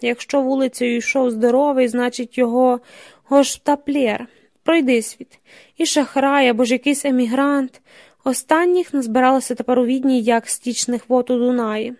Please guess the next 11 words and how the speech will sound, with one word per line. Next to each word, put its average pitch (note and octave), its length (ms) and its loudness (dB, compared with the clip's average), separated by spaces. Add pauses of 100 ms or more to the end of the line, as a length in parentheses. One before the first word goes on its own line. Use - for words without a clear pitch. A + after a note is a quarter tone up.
(600)
А B3+ 80 -2
ще E4+ 200 -4
кілька C#4 300 -2
років C4+ 280 -2
тому D#4+ 440 0
у A#3+ 100 0
місцевих C4 600 0
кав'ярнях C#4+ 680 0
писали, C#4+ 760 0
пили, C#4+ 520 0
дискутували C#4 1040 0